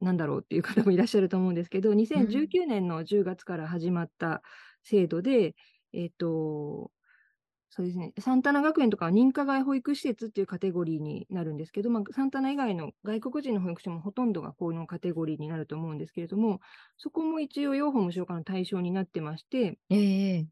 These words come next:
Speaker 1: あの、無償化の対象に今はなってるんですね。まあ、
Speaker 2: うん。
Speaker 1: 認可外保育施設っていうのも耳利き、あんまり知らないっていう方もいらっしゃるかもしれないですけど、まあ、昔だと無認可とかそういう言い方もされていた、そういう保育所です。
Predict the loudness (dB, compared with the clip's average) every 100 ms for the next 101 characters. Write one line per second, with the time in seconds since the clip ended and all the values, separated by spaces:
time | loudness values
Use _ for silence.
0 | _ -4 0 0 0 -2 -2 2 2 2
1 | -2 -2 -2 -2 0 0 0 0 0 -2
2 | -4 _ _ -4 -4 -6 -4 -4 -2 -2
3 | 2 2 4 2 2 0 -2 2 2 2
4 | 0 0 0 0 -2 0 0 2 2 4
5 | 4 4 4 2 -2 _ -20 -10 -6 -2
6 | 0 2 -2 -2 -2 0 0 -2 -8 -8
7 | -8 -8 -6 -6 -6 -6 -4 -4 -4 -8
8 | -6 -6 -6 -8 -4 2 2 2 0 -2
9 | 0 2 4 6 4 0 -10 -12 -10 -4
10 | -2 0 -2 -4 -8 -6 -8 -6 -6 -4
11 | -4 -6 -12 -10 -4 -2 -2 -2 -6 -20
12 | -20 _ _ 0 0 -2 -10 -10 -10 -12